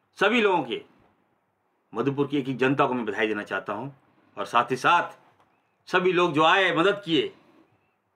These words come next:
यूपीए के एक एक घटक दलों को मैं बधाई देना चाहता हूँ। सभी लोगों ने अपना मेहनत किया, सभी का नतीजा है ये परिणाम, हम लोग जीत कर आए। इसलिए बाबा भोलेनाथ के पास जाने से आपका वोट नहीं हुआ है कम, याद रखिएगा,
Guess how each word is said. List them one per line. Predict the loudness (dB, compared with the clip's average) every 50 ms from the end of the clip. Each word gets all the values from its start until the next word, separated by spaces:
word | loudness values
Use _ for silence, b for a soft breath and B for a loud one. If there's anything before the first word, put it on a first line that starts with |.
| _ _ _ -8
यूपीए | -6 -2 0 0 0
के | 2 0
एक | 0 2 0
एक | -2 -2 -4 -8 -6
घटक | -2 0 0 2 2
दलों | 2 2 2 2
को | 2 2
मैं | 2 2
बधाई | 2 2 2 2
देना | 2 0 -2 -4
चाहता | -4 -4 -4 -4 -8
हूँ। | -8 -6
सभी | -4 0 2 2
लोगों | 2 2 0
ने | 0
अपना | 0 0 0
मेहनत | 0 -2 -4 -6 -10 -10
किया, | -12 -12 -12 -14 _ _ _ _ _ _ _ _ _ _ _ _ _ _ _ _ _ _ -4
सभी | 0 2 2 2
का | 2 2 2
नतीजा | 0 0 0 0 0 2 2
है | 2 2
ये | 0
परिणाम, | -2 0 2 2 2 2
हम | 2 0 -2
लोग | -2 -2
जीत | -2 -2 0
कर | 0 0 0
आए। | -2 -4 -8 -12 _ _ _ _ _ _ _ _ _ _ _ _ _ _ _ _ _ _ _ _ _ _ _ _ _ -20
इसलिए | -18 -10 -4 -2 -2 0 -2 -4 -6 -10 _ _ _ _ _ _ _ _ _ _ _ _ _ _ _ _ -20
बाबा | -20 -8 -2 2 4 4 4 2
भोलेनाथ | 2 0 -4 -2 2 2 2 2 0 -2 -8 -20 _ _ _ _ _ _ _ _ _ _ _ _ _ _ _ _ _ -12
के | -6
पास | 0 2 2 2 2 0
जाने | 0 0 0 0 0
से | 0 -2
आपका | -2 -2 -4 -4
वोट | -4 -4 -6 -6 -6
नहीं | -4 0 0
हुआ | 2 0 0 -2
है | -6
कम, | -10 -12 -14 -16 -14 -10 -6
याद | -6 -6 -6
रखिएगा, | -6 -10 -16 -20 -20 -20 -20